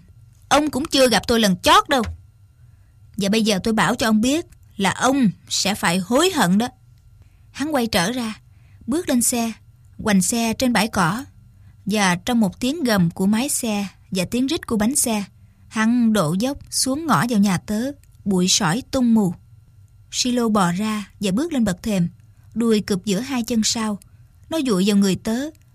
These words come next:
dụi sát hết sức mình. Và tớ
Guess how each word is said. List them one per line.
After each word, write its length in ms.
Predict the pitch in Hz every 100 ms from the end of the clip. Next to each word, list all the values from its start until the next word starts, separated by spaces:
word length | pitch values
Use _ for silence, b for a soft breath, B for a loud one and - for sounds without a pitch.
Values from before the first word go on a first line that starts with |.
| -
dụi 260 | 214 180
sát 320 | 196 - 311 349
hết 120 | 349
sức 220 | 359 370
mình. 220 | 269 185 165 - - - - -
Và 280 | 226 214 180
tớ 140 | -